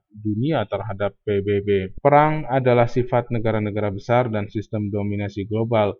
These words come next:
Oleh karena itu diperlukan tindakan P B B untuk mencegah aksi yang mengganggu perdamaian dan stabilitas global, ujar Raisi.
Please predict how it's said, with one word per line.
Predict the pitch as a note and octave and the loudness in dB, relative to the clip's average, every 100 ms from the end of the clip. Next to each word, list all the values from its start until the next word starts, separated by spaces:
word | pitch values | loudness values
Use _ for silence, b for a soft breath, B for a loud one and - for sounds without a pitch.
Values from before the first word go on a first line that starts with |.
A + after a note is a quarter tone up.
| - | 0
Oleh | A2 | 0
karena | A2+ A2+ A2 A2 | 2 0 0 0
itu | G2+ | 0
diperlukan | A#2 A2+ G#2+ G2+ G#2 G2+ - | -2 -2 -4 -4 -4 -6 -2
tindakan | C3+ B2+ A2 A2 G#2+ | -2 0 -2 -2 -2
P | A2 G2+ | 0 0
B | G#2 | 0
B | A2+ | 0
untuk | A#2+ G#2+ F#2+ | -2 -4 -8
mencegah | G2 - G2+ G2 - | -10 -8 -6 -6 -4
aksi | A2 A2+ - B2 | -4 -4 -4 -2
yang | A#2 G#2 | -2 -2
mengganggu | G#2 G#2 A#2+ C3 C3+ | -4 -2 0 0 -2
perdamaian | C3 A#2 A2+ A2+ A#2 A#2 A#2 A#2 | -2 -2 0 0 2 2 0 -2
dan | A#2 G#2+ | -2 -2
stabilitas | - G#2 G#2 G#2 G2+ G2+ G2 - | -2 -4 -2 -2 -2 -2 -6 -8
global, | G#2+ A2 A2 G#2+ A#2 G#2 F2+ - | -6 -2 -2 4 4 4 0 -6
ujar | A2 G#2 G#2 G2 F#2 - | -6 -6 -4 -4 -4 -12
Raisi. | G#2 G#2 G2 G#2 - A2 G2 | -8 -6 -4 -8 -8 -6 -6